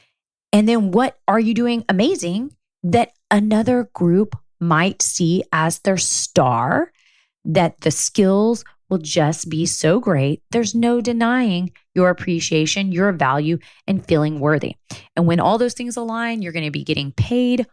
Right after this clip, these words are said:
what you're worth, and you're going to be so much happier. So those are things I want you to, guys to think about today. If you have any questions, feel free to reach out. I am all about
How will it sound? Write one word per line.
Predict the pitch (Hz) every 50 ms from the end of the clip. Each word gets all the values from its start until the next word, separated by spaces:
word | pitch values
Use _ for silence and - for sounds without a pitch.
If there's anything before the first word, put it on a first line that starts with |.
| _ _ _ _
what | - - -
you're | - 147 143
worth, | 143 156 233 294 339 339 339 - - - - _ _ _ _ _
and | 233 247 240
you're | 254 247
going | 240 262 254 254 254 247
to | - 262
be | 214 214 226
so | 214 - 185 175
much | 170 175 175 -
happier. | - 135 131 - - - - - - - _ _ _ _ _ _ - - - - - _
So | - -
those | 175 160 240 262 262
are | 285
things | 247 - 269 262 240
I | 254 233
want | 220 226 220 -
you | 208 208
to, | 190 185 - _
guys | - 190 185 180 -
to | - 175
think | - 294 320 320
about | 320 294 294 285 -
today. | - 277 269 285 285 277 277 277 262 - - - - - _ _ _
If | - - -
you | 185
have | 165 151
any | 170 160
questions, | 156 - - - 392 - - 285 277 269 254 240 - - _
feel | 202 185 165
free | - - 170 151
to | 151 151
reach | 147 156 151 - -
out. | 233 226 226 226 214 - - - _ _ _ _ _ _ _ _ _ _ -
I | 208 240 254
am | 269 277 247
all | - 185 196 196
about | 196 175 160 151 151 151 151 - -